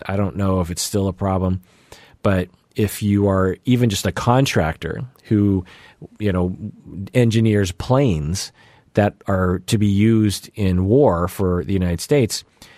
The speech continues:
uh, there's a ton of stigma and maybe even losing your job and your security clearance if you're in therapy for any reason. That's the whole other thing.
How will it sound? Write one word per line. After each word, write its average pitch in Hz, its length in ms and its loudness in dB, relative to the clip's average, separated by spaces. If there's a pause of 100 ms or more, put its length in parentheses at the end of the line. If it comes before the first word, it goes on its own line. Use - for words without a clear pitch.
(460)
uh, 90 220 -2 (240)
there's 104 320 0
a 104 100 0
ton 107 360 0
of 95 80 0
stigma 101 560 0
and 101 260 0
maybe 127 280 4
even 98 500 2
losing 104 320 2
your 90 140 0
job 92 580 0
and 98 180 0
your 90 140 0
security 101 500 -2
clearance 87 520 -4
if 95 260 -4
you're 90 200 0
in 85 160 -2
therapy 98 400 0
for 127 260 0
any 165 300 4
reason. 98 300 2
That's 190 160 0
the 208 100 2
whole 147 200 4
other 135 160 4
thing. 78 320 -6